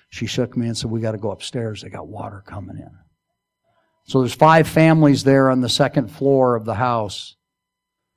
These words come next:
Luckily, in what, about twelve or fourteen animals, however many two by two came, you know, come, come to the house. And, uh,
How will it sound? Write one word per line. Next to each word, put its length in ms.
Luckily, 380
in 160
what, 220
about 340
twelve 360
or 120
fourteen 500
animals, 520
however 380
many 240
two 220
by 220
two 320
came, 500
you 160
know, 300
come, 280
come 260
to 100
the 120
house. 540
And, 340
uh, 360